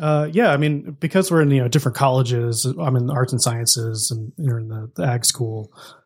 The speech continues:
Um, but I am aware of, you know, plant and soil science department that you've got here.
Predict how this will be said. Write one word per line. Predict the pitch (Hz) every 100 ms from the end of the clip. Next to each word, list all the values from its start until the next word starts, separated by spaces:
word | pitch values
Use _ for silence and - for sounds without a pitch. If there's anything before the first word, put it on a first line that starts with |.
| _
Um, | 147 117 113 117
but | 113 151
I | 170
am | 180
aware | 135 139 151 143
of, | 120
you | 139
know, | 123
plant | 117 - 147
and | 120
soil | 131 117
science | - 120 123 123 117 -
department | 135 123 120 117
that | 117
you've | 117
got | 117 120 117
here. | 120 120 113